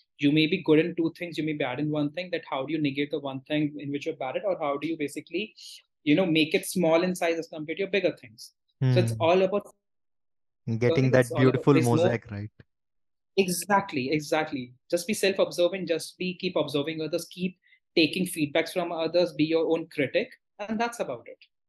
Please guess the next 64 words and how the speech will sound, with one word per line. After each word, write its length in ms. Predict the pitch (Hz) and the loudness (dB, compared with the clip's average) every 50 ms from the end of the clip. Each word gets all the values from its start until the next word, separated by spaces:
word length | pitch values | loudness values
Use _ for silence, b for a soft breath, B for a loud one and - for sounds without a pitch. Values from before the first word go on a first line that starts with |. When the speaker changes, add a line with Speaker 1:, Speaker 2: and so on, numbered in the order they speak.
| _ _ _ _ _ _ _ _ _ _ _ _ _ - | _ _ _ _ _ _ _ _ _ _ _ _ _ -6
Speaker 2:
This 220 | 120 113 113 - | -6 -6 -4 0
was 320 | 139 143 135 127 123 117 110 | 2 2 4 4 2 0 0
really 360 | 120 123 127 131 135 139 139 | 2 2 2 2 4 4 6
an 100 | 135 127 | 6 6
eye-opening 520 | 120 120 123 123 123 117 - 123 120 120 | 4 4 4 2 0 0 -2 -2 -2 -2
session, 380 | 117 - 117 107 - 120 117 120 | 0 0 0 0 0 0 0 2
that 160 | 117 113 113 | 2 0 0
one 240 | 113 104 107 113 113 | 2 0 2 4 6
hour 140 | 113 113 110 | 6 6 6
that 200 | 113 107 - - | 4 2 2 0
you 60 | 117 | -2
dedicated 680 | 110 113 107 107 107 - - 113 101 - 113 107 - - | 0 0 0 0 -2 0 0 0 2 4 2 2 4 2
to 100 | 120 107 | 2 4
this 180 | 113 107 104 | 4 2 2
podcast. 480 | - - 107 101 104 - 110 107 - - | 2 0 0 0 2 0 -2 0 2 0
I 40 | 110 | 0
really 260 | 104 107 110 110 113 | 2 2 2 4 4
appreciate 460 | 113 101 - - 104 95 - 110 101 | 2 2 2 0 -2 0 0 0 2
it, 120 | 104 104 104 | 2 0 0
Priyan. 380 | - - 107 107 104 107 107 104 | 0 0 2 2 4 4 4 2
I 80 | 107 | 2
learned 260 | 110 107 117 123 127 127 | 4 6 6 8 8 8
a 40 | |
Speaker 1:
Thank 40 | 117 | 8
Speaker 2:
lot 80 | 113 117 | 8 8
Speaker 1:
you 40 | 123 | 6
Speaker 2:
of 40 | 123 | 6
Speaker 1:
so 60 | 123 | 4
much 80 | - - | 6 6
Speaker 2:
things. 220 | 123 127 135 131 - | 6 6 6 4 2
Speaker 1:
for, 100 | 139 - | -4 -4
you 240 | - - - - - | -6 -14 -20 -14 -14
know, 80 | 151 - _ _ _ _ - _ _ _ _ - | -14 -14 _ _ _ _ -20 _ _ _ _ -10
Speaker 2:
I 280 | 107 113 117 117 113 110 | -8 -4 -2 -2 -2 0
learned 260 | 120 123 131 139 143 139 | 4 6 6 8 8 8
a 40 | 127 | 8
lot 180 | 120 117 123 | 8 8 8
of 140 | 135 139 135 | 6 6 4
things 260 | - - 127 127 127 | 4 2 2 2 2
from 220 | - - 135 127 120 | 0 0 0 0 2
you, 180 | 117 131 160 - b b b - | 2 0 -2 -2 b b b -2
and 100 | 113 120 | 2 6
I 100 | 127 139 | 6 6
do 260 | 135 127 151 170 180 | 4 6 6 6 6
hope 260 | 143 156 156 156 147 147 | 8 8 6 6 6 6
that 140 | 156 143 | 4 4
you 80 | 147 147 | 4 4
come 240 | - 143 127 127 120 | 4 4 4 6 6
back 200 | 120 120 120 - | 4 4 4 2
to 60 | - | 0
the 120 | 120 131 120 | -2 -2 0
podcast 540 | - 120 110 110 _ - 113 110 110 _ - | 2 2 2 2 _ 0 0 0 0 _ -4
for 140 | - 113 113 | -2 0 0
a 100 | 117 117 | 2 0
specialized 600 | - - - 117 - - 117 117 117 117 113 110 | 0 0 0 0 2 2 2 4 4 4 4 2
Speaker 1:
For 80 | 117 113 | 2 2
sure. 80 | 160 | 2
Speaker 2:
episode 520 | 156 - 117 - - 120 117 113 113 117 117 | 0 -2 -6 -2 0 2 2 2 0 -2 -2
where 260 | 117 120 113 113 110 | 0 2 2 2 2
we 120 | 110 113 | 2 0
can 180 | - - 117 110 | 0 0 0 0
explore 380 | 107 - - - - 117 117 113 | 0 -2 -4 2 4 4 4 6
some 240 | - 117 117 117 | 4 2 2 2
specific 500 | - - - 135 - - - - 131 - | 0 2 2 2 2 2 2 0 0 0